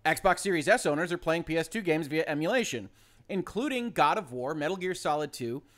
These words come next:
and Gran Turismo four. Xbox Series X slash S owners have been able to get PlayStation two games running on Microsoft's new consoles using developer mode.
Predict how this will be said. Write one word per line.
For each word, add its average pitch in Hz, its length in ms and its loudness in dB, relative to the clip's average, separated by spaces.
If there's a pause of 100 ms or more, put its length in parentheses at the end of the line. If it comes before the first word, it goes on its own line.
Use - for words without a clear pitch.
(280)
and 202 320 0
Gran 165 340 -2
Turismo 131 640 -6 (140)
four. 175 340 0 (340)
Xbox 247 540 2
Series 226 420 -4
X 156 300 0
slash 165 380 0
S 175 260 -4
owners 135 320 -6
have 151 160 -4
been 165 140 -4
able 196 280 -2
to 240 80 -4
get 180 300 0
PlayStation 196 540 -6
two 202 220 -8
games 160 360 -2
running 131 540 -2 (400)
on 160 200 2
Microsoft's 226 760 0
new 170 240 0
consoles 185 600 -4
using 220 580 -6 (340)
developer 160 640 2
mode. 104 360 -8